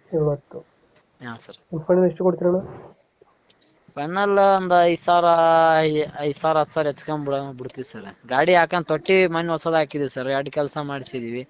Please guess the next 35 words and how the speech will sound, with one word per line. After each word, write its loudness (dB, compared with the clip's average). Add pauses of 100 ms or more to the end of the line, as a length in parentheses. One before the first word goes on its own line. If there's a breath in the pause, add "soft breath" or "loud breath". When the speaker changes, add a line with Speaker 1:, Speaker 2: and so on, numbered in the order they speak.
(200 loud breath)
Speaker 1:
ಹ್ಮ್. -4
Speaker 2:
ಎಲ್ಲ 2
ಕಂಡೀಷನ್ -6
ಆಗಿದೆ -10
ಸರ್, -16
ಈಗೇನ್ -10
ಏನ್ -12
ಕೆಲ್ಸ -10
ಇಲ್ಲ -10
ಸರ್. -20 (1080)
Speaker 1:
ಇದು -6
ಲೊಕೇಶನ್ 0
ಎಲ್ಲಂದ್ರಿ? 4 (920)
Speaker 2:
ಲೊಕೇಶನ್ 2
ಇಲ್ಕಲ್ 2
ತಾಲ್ 2
ಕಂದಗಲ್ 2
ಸರ್. -14 (500)
Speaker 1:
ಹ್ಮ್. -8 (760)
ಈಗ 0
ಒಂದ್ 4
ಎರಡು 6
ಲಕ್ಷ 0
ಕೊಡ್ತೀರಾ 0
ಫೈನಲ್? -2 (840)
Speaker 2:
ಹಾ, -10
ಫೈನಲ್ -4
ಸರ್, -6
ಅದ್ರೊಳಗೆ -8
ಬಂದ್ರೆ -10
ಕೊಡಲ್ಲ -16
ಸರ್. -18
Speaker 1:
ಅದ್ರೊಳಗೆ 0
ಬಂದ್ರೆ 4
ಕೊಡ್ತೀರಾ? 0